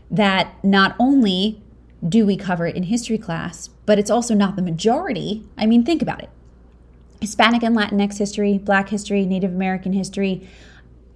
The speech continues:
they're not the full coverage.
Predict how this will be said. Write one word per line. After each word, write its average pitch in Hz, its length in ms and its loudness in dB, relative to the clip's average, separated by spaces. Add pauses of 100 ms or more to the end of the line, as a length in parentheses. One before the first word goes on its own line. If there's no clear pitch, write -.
(100)
they're 247 200 4
not 294 320 0 (720)
the 214 180 2
full 233 260 0
coverage. 170 640 -8